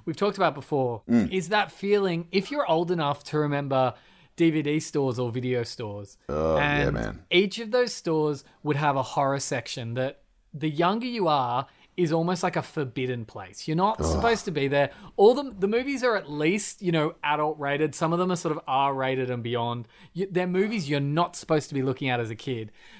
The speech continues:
Speaker 1: But they had these amazingly enticing cases and covers. And this is, this is where I think things are really interesting, because we often talk about how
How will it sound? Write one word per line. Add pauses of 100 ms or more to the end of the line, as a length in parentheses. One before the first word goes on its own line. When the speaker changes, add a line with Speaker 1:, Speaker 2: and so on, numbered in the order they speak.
(100)
Speaker 1:
But
they
had
these (100)
amazingly
enticing (400)
cases (100)
and (260)
covers.
And (580)
this
is,
this
is
where
I
think
things
are
really
interesting,
because (340)
we
often
talk
about
how